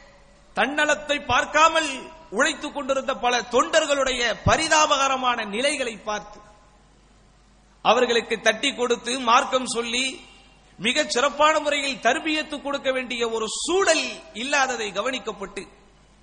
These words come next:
மார்க்கத்தினுடைய மூலாதாரங்கள் என்பது அல் குர்ஆனும் சுன்னாவும் தான்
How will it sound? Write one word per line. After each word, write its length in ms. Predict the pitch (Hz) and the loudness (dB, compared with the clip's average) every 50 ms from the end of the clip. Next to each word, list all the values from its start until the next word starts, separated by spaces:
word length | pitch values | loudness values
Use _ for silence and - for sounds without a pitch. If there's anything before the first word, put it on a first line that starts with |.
| _ _ _ _ _ _ _ _ _ _ - - 131 | _ _ _ _ _ _ _ _ _ _ -10 -2 4
மார்க்கத்தினுடைய 840 | 175 208 233 233 - - 240 240 - 240 226 233 240 226 226 226 | 4 6 6 4 2 -2 -4 -2 -4 -4 -2 -2 0 0 -2 -4
மூலாதாரங்கள் 800 | 208 202 233 262 254 240 247 247 247 247 247 240 240 247 254 240 | -4 -4 -2 2 4 4 6 6 4 2 2 0 0 0 -2 0
என்பது 240 | 247 247 254 254 | 0 -2 0 2
அல் 220 | 240 - 247 - - | 2 0 0 -4 -8
குர்ஆனும் 440 | 240 247 - 233 254 254 254 262 262 240 - - 214 | -10 -6 -2 0 2 2 0 0 -4 -4 -6 -6 -4
சுன்னாவும் 420 | 247 262 269 262 262 262 262 262 | -2 0 2 2 2 0 -2 -2
தான் 380 | 254 262 269 269 254 214 - | 0 0 2 0 0 -4 -8